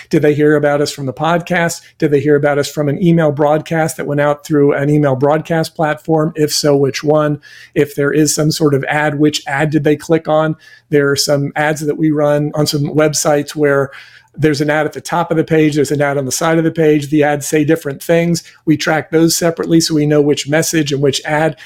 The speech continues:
Does the top position get more of a response? Does the side position get more of a response? Because that tells us where to focus our attention on getting more people. And a lot of it,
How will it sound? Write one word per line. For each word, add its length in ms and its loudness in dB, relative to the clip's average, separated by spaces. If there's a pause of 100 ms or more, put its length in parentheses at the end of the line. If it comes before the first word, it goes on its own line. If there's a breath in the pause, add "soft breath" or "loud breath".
Does 200 -2
the 100 -6
top 260 -2
position 380 0
get 160 0
more 120 0
of 80 -2
a 40 2
response? 480 -2
Does 100 -16
the 60 -12
side 280 -2
position 360 -2
get 120 0
more 160 0
of 60 0
a 60 4
response? 420 0 (300 loud breath)
Because 260 0
that 240 -2
tells 300 0
us 180 -2
where 140 4
to 80 2
focus 420 0
our 140 2
attention 560 0 (320 loud breath)
on 320 0
getting 280 0
more 200 -4
people. 440 0 (240 loud breath)
And 360 0 (160)
a 60 2
lot 300 0
of 140 0
it, 240 -2